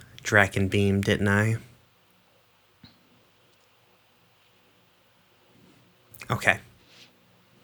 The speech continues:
So Gra-, Gra's, uh, shit, we need to get the fuck out of here.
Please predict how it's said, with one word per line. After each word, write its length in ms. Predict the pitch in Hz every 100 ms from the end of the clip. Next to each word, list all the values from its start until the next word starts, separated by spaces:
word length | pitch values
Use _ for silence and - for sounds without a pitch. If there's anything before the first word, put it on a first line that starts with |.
| _ _ _ _ _ _ _ _ _ _ -
So 200 | - 127
Gra-, 540 | 123 143 143 139 -
Gra's, 520 | 139 156 147 135 127 -
uh, 360 | 127 120 113 123 - - - - _ _ _ _ - - - - - - _ _ _ _ _ _ _ _ _ _ _ _ _ _ _ _ _ _ _ _ _ _
shit, 280 | - - - -
we 80 | 117
need 140 | 113
to 60 | 101
get 180 | 107 -
the 60 |
fuck 280 | - 107 104
out 140 | 104
of 80 | 107
here. 300 | 120 117 147